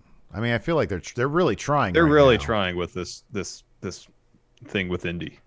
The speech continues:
Speaker 2: They're
Speaker 1: Mm-hmm.
Speaker 2: trying. But, uh, yeah, I don't know. I
Speaker 1: Oh,
Speaker 2: don't
Speaker 1: this is good. Alex C says, "How much do you hope Theory and Indy stay kayfabe siblings for the rest of their W W E careers?"
Speaker 2: <laughs>
Speaker 1: I really hope so. I really do. I think they're both
Speaker 2: That'd be
Speaker 1: gonna go
Speaker 2: great.
Speaker 1: really far.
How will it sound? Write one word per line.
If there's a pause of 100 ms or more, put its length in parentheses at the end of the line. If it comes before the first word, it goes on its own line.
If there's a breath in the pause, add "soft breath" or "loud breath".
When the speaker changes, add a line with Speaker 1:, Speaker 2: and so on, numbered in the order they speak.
Speaker 2:
They're
Speaker 1:
Mm-hmm.
Speaker 2:
trying. (2500)
But,
uh, (100)
yeah,
I
don't
know. (220)
I
Speaker 1:
Oh,
Speaker 2:
don't
Speaker 1:
this
is
good.
Alex
C
says,
"How
much
do
you
hope
Theory
and
Indy
stay
kayfabe
siblings
for
the
rest
of
their
W
W
E
careers?" (140)
Speaker 2:
<laughs>
Speaker 1:
I
really
hope
so. (160)
I
really
do.
I
think
they're
both
Speaker 2:
That'd
be
Speaker 1:
gonna
go (100)
Speaker 2:
great.
Speaker 1:
really
far.